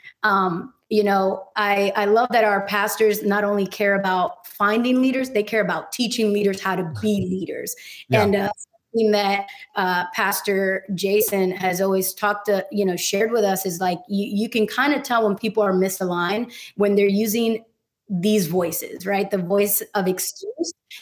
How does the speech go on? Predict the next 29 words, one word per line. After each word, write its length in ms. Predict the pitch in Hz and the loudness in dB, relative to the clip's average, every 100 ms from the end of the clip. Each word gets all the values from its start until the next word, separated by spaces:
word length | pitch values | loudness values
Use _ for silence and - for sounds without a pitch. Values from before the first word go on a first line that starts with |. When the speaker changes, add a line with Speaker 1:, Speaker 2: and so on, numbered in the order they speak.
| - | -4
Speaker 1:
the 140 | 190 208 | 0 4
voice 260 | 202 202 | 4 2
of 120 | 214 | 0
complaining, 800 | 208 196 190 202 202 226 262 269 - | 0 -4 -2 0 0 2 0 0 -2
and 300 | 202 196 190 | -2 2 2
the 60 | 190 | 2
voice 320 | 175 190 196 | 2 0 0
of 80 | 180 | -2
opinion. 600 | 160 - 180 - - - - - - | -4 -6 -6 -6 -10 -16 -16 -10 -2
And 100 | 208 | 0
so 680 | - 214 208 202 196 - - - | 4 4 6 4 2 -2 -16 -18
how 280 | - - 233 | -6 0 2
do 80 | 269 | 4
you 120 | 269 | 4
know 300 | 254 226 226 | 4 6 4
if 80 | 226 233 | 4 2
you're 100 | 427 214 - | 0 0 0
kind 120 | 220 214 | 0 2
of 80 | |
misaligning? 560 | 208 208 202 190 196 240 | 2 2 0 0 0 2
You 60 | 214 | 0
kinda 240 | - 302 | 0 0
have 160 | 277 269 | 0 0
to 40 | |
ask 240 | 208 208 - | 0 0 -2
yourselves, 400 | 196 196 185 165 | -4 -2 -2 -2
"Have 140 | 185 | -2
my 240 | 190 214 302 - | 0 2 0 -4
preferences 720 | 240 240 240 190 185 170 165 | -2 -2 0 -2 -2 -6 -8